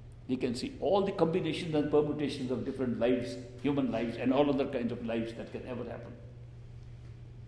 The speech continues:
Who wrote them? There's some script writer,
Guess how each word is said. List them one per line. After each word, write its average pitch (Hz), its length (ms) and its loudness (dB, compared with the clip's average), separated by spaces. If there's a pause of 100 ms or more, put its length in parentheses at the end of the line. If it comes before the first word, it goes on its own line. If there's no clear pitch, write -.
(500)
Who 214 140 -2
wrote 247 260 -2
them? - 180 -4 (2000)
There's - 140 -6
some 190 260 0 (220)
script - 360 2
writer, - 300 -2